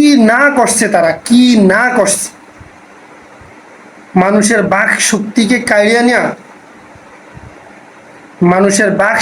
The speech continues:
স্বাধীনতাকে কাইড়িয়া নিয়া তারা যা ইচ্ছা তা করছে।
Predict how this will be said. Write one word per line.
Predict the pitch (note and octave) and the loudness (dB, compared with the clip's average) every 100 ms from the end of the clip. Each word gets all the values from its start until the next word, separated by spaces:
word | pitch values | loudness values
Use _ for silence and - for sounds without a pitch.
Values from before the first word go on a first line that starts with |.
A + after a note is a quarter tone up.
| - | -2
স্বাধীনতাকে | G3+ G3+ A3+ A3+ A3+ A#3 A3+ | -2 0 0 0 -2 -2 -2
কাইড়িয়া | G#3 G#3+ A3+ | 0 0 0
নিয়া | A3+ F3+ F#3+ - - - - - - - - - | 0 -2 -4 -12 -20 -20 -20 -20 -20 -20 -8 -4
তারা | A3+ A#3 B3+ F#3+ D#3+ | 0 0 0 -2 -4
যা | - G#3 A#3+ B3+ C4 C4 C4 C4 D4 | -2 0 2 0 2 0 0 -2 0
ইচ্ছা | C#4 - - - B3 A#3+ | -2 -2 -8 -4 -2 0
তা | G3 | 0
করছে। | F#3 - - | -2 -4 -8